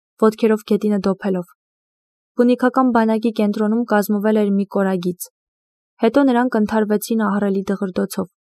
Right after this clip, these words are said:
ինչպիսին լսվում է երկու նավերի ընդհարման ժամանակ։ Բարբարոսների առաջին շարքը կիսաբացվեց արագորեն, և մյուսների հետևում թաքնված նետաձիգներն արձակեցին իրենց գնդակները,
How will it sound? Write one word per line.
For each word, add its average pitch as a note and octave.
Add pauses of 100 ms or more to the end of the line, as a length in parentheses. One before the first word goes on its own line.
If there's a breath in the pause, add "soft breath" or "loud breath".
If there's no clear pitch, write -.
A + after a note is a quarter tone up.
(140)
ինչպիսին G#3
լսվում A3
է G#3
երկու F#3+
նավերի F#3+
ընդհարման F#3
ժամանակ։ F3+ (1000)
Բարբարոսների B3
առաջին A3+
շարքը A#3
կիսաբացվեց G#3+
արագորեն, F3+ (840)
և A3+
մյուսների B3
հետևում A3+
թաքնված G#3
նետաձիգներն G#3
արձակեցին G3+
իրենց F#3+
գնդակները, F#3